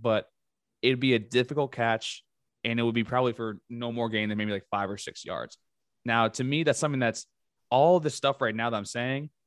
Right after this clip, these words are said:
is teachable, it's correctable, and he has the talent,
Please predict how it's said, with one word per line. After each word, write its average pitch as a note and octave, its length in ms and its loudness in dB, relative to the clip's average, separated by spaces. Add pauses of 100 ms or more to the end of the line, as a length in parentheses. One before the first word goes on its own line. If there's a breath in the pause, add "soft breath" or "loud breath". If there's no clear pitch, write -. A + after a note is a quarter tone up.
(380)
is A#2+ 160 0
teachable, B2+ 720 0 (140)
it's G#2+ 140 0
correctable, A2 720 -2 (360)
and A2+ 180 0
he C3+ 140 0
has B2+ 340 2
the A#2+ 80 -6
talent, A#2+ 520 -2